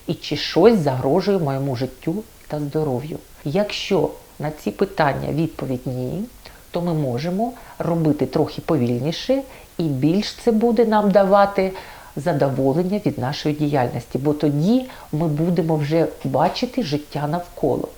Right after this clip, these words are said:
Да? Ми будемо бачити ще якісь можливості себе проявити. Це буде вже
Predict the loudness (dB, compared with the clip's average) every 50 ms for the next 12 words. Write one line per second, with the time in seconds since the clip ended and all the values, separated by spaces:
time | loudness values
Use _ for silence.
0 | -20 -16 -12 -8 -6 -4 -2 0 0 0 2 2 2 2 0 0 0 0 0 0
1 | 0 0 0 0 0 0 0 0 2 0 -2 -2 -4 -12 -16 -18 -18 -18 -16 -14
2 | -10 -4 0 2 4 4 4 2 0 0 -2 -4 -4 -4 -4 -4 -4 -2 -2 0
3 | 2 2 4 2 2 0 0 -6 -6 -6 -4 -6 -4 -4 -4 -4 -4 -6 -6 -4
4 | -2 -2 0 0 0 -2 -2 -4 -8 -18 -20 -20 -18 -12 -8 -6 -4 -2 0 0
5 | 0 0 0 0 -2 0 0 2 0 0